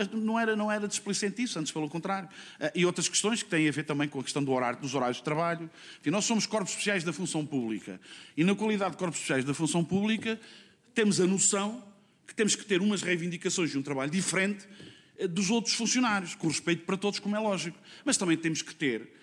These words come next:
eh, digamos, da outra parte, também tem que haver a reciprocidade daquilo que tem a ver com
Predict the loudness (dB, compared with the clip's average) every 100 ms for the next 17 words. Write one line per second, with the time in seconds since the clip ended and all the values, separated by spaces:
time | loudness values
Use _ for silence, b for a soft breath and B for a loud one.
0 | B -6 -6 -4 -4 -2 -4 -2 0 0
1 | -2 -4 -4 -4 -6 -4 -4 0 2 2
2 | 2 2 -2 -2 -2 -2 -2 -6 B B
3 | B -6 -2 -4 0 -2 -2 -4 -2 -4